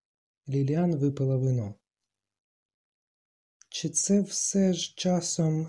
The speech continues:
не є лише довгою прелюдією до тієї пропозиції, яку ви мені маєте намір зробити? Стати вашою метресою?" Пестре зберіг незворушність.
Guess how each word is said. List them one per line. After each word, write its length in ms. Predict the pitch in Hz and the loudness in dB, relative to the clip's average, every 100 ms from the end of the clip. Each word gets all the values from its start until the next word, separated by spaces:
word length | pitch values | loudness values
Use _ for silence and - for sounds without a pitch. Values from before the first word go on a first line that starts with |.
| - | -4
не 140 | 160 | -4
є 200 | 156 185 | 0 4
лише 340 | 233 202 - 165 | 4 4 2 -2
довгою 560 | 143 185 175 165 156 | 2 2 4 4 2
прелюдією 1120 | 151 143 151 151 202 196 147 123 120 117 120 117 _ _ _ _ | 0 0 0 4 6 6 2 0 0 -2 -6 -8 _ _ _ _
до 100 | - | -6
тієї 480 | 139 180 180 208 196 | -2 0 4 6 6
пропозиції, 880 | 185 185 170 170 160 214 208 - 156 | 4 0 2 2 4 2 2 0 2
яку 320 | 151 156 208 | 0 0 2
ви 160 | 190 180 | 4 4
мені 280 | 170 175 175 | 4 4 4
маєте 440 | 175 170 165 170 | 4 2 0 0
намір 400 | 160 156 160 151 | 0 2 0 -2
зробити? 760 | 139 175 165 160 123 - 113 - _ _ _ _ _ _ _ - | -2 0 2 2 2 -2 -8 -10 _ _ _ _ _ _ _ -8
Стати 560 | - - 220 226 208 | -8 -2 0 2 2
вашою 560 | 180 190 185 - 185 185 | 4 4 4 4 4 6
метресою?" 960 | 180 190 190 170 120 - 117 110 113 113 _ _ _ _ _ _ _ _ _ _ _ _ _ _ _ _ _ _ _ _ - | 4 2 2 0 0 -2 -6 -8 -10 -14 _ _ _ _ _ _ _ _ _ _ _ _ _ _ _ _ _ _ _ _ -4
Пестре 480 | 139 139 - 190 196 | -2 0 2 4 6
зберіг 440 | 160 151 147 139 | 4 0 4 4
незворушність. 1120 | 139 139 139 151 135 107 - 107 - - - | 4 4 2 0 0 -2 -6 -10 -10 -16 -20